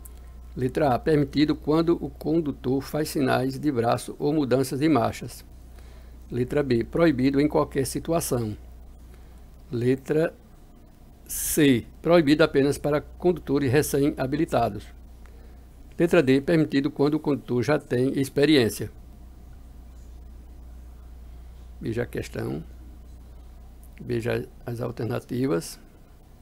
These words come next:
marque uma delas e vamos ao gabarito.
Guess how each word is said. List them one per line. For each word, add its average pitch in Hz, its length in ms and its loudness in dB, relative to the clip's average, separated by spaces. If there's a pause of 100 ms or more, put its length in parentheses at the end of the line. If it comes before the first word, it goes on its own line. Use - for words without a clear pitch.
(960)
marque 127 400 -2
uma 143 160 2
delas 127 580 0 (380)
e 175 60 -2
vamos 143 320 2
ao 147 120 4
gabarito. 143 600 0